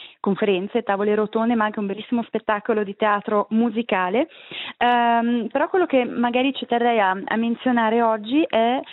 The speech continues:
eh, che venerdì prossimo, e dunque in contemporanea con, con l'evento alla Neuville,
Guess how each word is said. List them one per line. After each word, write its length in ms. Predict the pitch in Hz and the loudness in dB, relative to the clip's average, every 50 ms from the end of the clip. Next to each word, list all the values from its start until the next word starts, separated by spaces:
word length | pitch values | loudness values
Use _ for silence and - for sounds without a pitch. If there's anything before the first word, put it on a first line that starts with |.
| - - - - - | -18 -20 -20 -10 -2
eh, 240 | - 220 214 196 196 | 0 2 2 2 0
che 240 | - - 233 233 226 - | 0 2 2 2 2 2
venerdì 400 | 185 220 247 277 285 262 233 254 | 0 0 0 2 2 2 0 0
prossimo, 400 | - - 220 214 - - 277 285 | 0 0 -2 -2 -2 -2 -2 0
e 40 | 285 | 0
dunque 220 | 247 240 220 220 202 | 0 0 0 0 -2
in 60 | 190 | -2
contemporanea 840 | - 220 220 214 240 226 214 - 214 214 208 196 202 202 202 185 185 | -2 -2 -2 -2 -2 -2 -2 -2 0 0 0 0 0 -2 -2 -4 -4
con, 340 | - 208 202 202 190 180 185 | -2 -2 -2 0 0 -2 -2
con 160 | - 208 196 | -2 -2 -2
l'evento 340 | 190 196 190 220 220 220 220 | 0 0 0 0 0 -2 -2
alla 140 | 202 196 196 | -2 -2 -2
Neuville, 420 | 208 226 208 202 226 247 277 | -2 -4 -2 0 0 2 2